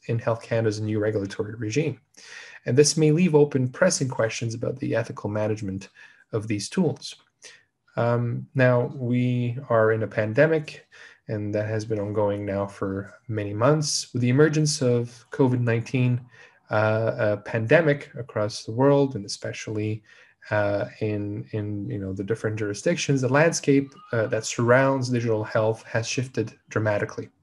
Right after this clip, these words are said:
An abundance of, uh, new applications, I mean, really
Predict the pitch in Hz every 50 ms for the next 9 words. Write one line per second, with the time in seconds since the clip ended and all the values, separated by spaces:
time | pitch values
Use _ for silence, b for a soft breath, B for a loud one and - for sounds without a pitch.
0 | - B B B B B B B B B B B B - - 127 139 147 165 160
1 | 151 143 147 156 143 143 165 175 180 156 120 98 101 98 - - - - - 113
2 | 107 104 107 104 104 101 - - - - - 117 107 104 104 117 107 110 113 117
3 | 110 104 107 - 113 110 - - 113 110 - - - 107 104 104 101 - - 120
4 | 113 104 104 104 - _ - 147 139 135 147 160 147 123 110 104 98